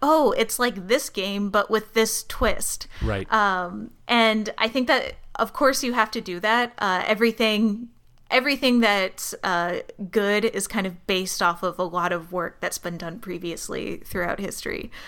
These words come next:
Speaker 2: Sure.
Speaker 1: Um, yeah, but I think there's a lot of really exciting possibilities.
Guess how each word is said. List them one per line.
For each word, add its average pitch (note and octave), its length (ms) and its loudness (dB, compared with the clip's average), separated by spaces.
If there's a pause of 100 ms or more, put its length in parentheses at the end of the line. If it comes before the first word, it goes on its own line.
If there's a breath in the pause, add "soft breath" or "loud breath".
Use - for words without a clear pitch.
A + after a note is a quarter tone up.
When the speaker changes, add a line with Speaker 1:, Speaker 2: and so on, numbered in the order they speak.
(140 loud breath)
Speaker 2:
Sure. C4 300 -4
Speaker 1:
Um, F3+ 560 0 (960)
yeah, C4 340 2
but G#3+ 360 4
I A3+ 140 2
think D#4+ 280 -6
there's F4 200 -2
a D#4 60 4
lot G#3+ 180 4
of A3+ 160 -4
really G#3+ 300 4
exciting G3+ 680 0
possibilities. G3+ 1000 0